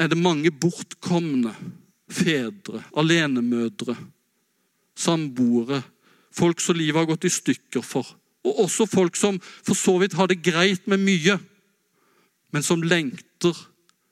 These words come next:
etter Gud, etter et fellesskap som har plass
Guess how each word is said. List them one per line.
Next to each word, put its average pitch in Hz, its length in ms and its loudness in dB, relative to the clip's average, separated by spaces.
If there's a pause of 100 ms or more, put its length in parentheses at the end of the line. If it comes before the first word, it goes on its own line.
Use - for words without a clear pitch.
(2000)
etter 147 260 0
Gud, 143 440 0 (420)
etter 143 260 -4
et - 600 -14
fellesskap 147 720 0 (600)
som 135 240 -8
har 143 120 -2 (160)
plass - 640 -4